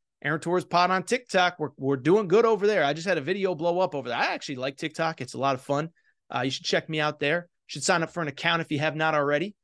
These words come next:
just to follow Torres. Um, but make sure you're following there. Make sure you're following on YouTube. Uh, of course, Aaron Torres on YouTube.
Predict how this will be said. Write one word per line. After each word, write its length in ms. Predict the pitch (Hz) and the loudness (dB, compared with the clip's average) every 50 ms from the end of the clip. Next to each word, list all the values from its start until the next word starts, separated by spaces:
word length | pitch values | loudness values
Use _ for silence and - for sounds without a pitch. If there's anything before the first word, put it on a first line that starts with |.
| _ _ | _ _
just 180 | - 190 185 | -4 -4 -4
to 60 | - 165 | -4 0
follow 300 | - 185 156 139 135 131 | 2 4 4 4 2 0
Torres. 420 | - 147 139 131 131 131 135 135 - - _ _ _ _ _ _ | 0 -2 0 0 0 0 -2 -2 -10 -20 _ _ _ _ _ _
Um, 240 | - 190 151 104 - _ _ _ _ _ _ _ _ _ _ _ _ _ _ _ _ _ _ _ _ - | 0 0 0 0 -4 _ _ _ _ _ _ _ _ _ _ _ _ _ _ _ _ _ _ _ _ 0
but 160 | - 190 190 | 2 2 2
make 140 | 190 190 - | 2 0 0
sure 100 | - 208 | 0 0
you're 80 | 190 | 2
following 300 | - 185 180 180 185 180 | 4 4 4 4 2 2
there. 160 | 170 165 160 | 2 0 0
Make 100 | 156 156 151 | 0 0 -2
sure 120 | - 185 | 0 0
you're 80 | 180 165 | 0 0
following 320 | - 180 175 175 170 170 | 0 0 0 0 0 -2
on 160 | 165 160 156 | -2 -2 -2
YouTube. 560 | 147 151 175 190 - - - 180 175 180 185 - _ _ _ _ _ _ _ | -4 -4 -4 -4 -6 -4 -4 -2 -2 -2 -4 -8 _ _ _ _ _ _ _
Uh, 180 | - 147 143 | -2 0 0
of 100 | 143 135 | 0 0
course, 260 | - - 165 156 131 - - | 0 2 2 2 2 0 -2
Aaron 240 | 165 151 151 151 147 | -2 0 0 -2 -4
Torres 480 | - - 165 165 160 151 151 139 135 | -4 -2 0 2 4 4 4 2 0
on 260 | - 160 139 131 127 | -2 -4 -4 -4 -4
YouTube. 540 | 123 135 170 190 170 - - 196 196 202 196 | -2 -4 -4 -4 -4 -4 -2 -2 -2 -2 -4